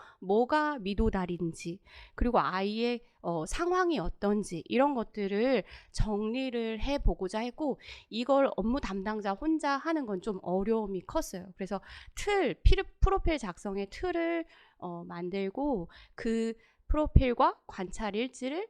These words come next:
두리쌤이 같이 작성할 수 있게 그렇게 안내를 드렸습니다. 그래서 여기 보시면 이게 잘 보이실지 모르겠어요. 어,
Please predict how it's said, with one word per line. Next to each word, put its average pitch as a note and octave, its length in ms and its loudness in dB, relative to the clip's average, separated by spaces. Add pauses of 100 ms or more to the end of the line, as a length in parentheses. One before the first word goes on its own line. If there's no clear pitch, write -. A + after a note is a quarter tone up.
두리쌤이 G#3+ 880 -4
같이 F#3+ 920 -6
작성할 G3+ 540 -6
수 - 120 -10
있게 C#4+ 360 -4
그렇게 - 420 -12
안내를 F#3 480 -4
드렸습니다. F3 760 -12 (420)
그래서 G3 180 -2
여기 F#3 240 -2
보시면 G#3 640 -2 (300)
이게 F#3 440 -4 (140)
잘 F#3 380 -8
보이실지 A#3 1300 -8
모르겠어요. F#3 1080 -6 (420)
어, F3+ 360 -6